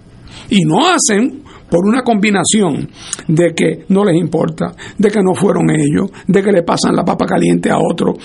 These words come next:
de que no tienen gente competente, eh, capaz,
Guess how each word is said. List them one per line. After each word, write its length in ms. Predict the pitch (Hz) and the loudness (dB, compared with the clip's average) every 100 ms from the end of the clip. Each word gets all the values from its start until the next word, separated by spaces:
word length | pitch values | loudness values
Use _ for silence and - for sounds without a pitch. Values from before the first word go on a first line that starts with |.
| - - - | -14 -12 -2
de 180 | 180 185 | 0 2
que 120 | 202 | 2
no 260 | 185 196 208 | 2 2 2
tienen 380 | 220 214 214 175 | 2 2 2 2
gente 340 | 165 208 214 | 2 2 0
competente, 760 | 220 170 190 175 180 220 - 180 180 | 0 0 0 0 0 0 0 -2 -2
eh, 140 | 233 | -2
capaz, 400 | 170 170 165 165 | -2 -2 0 -2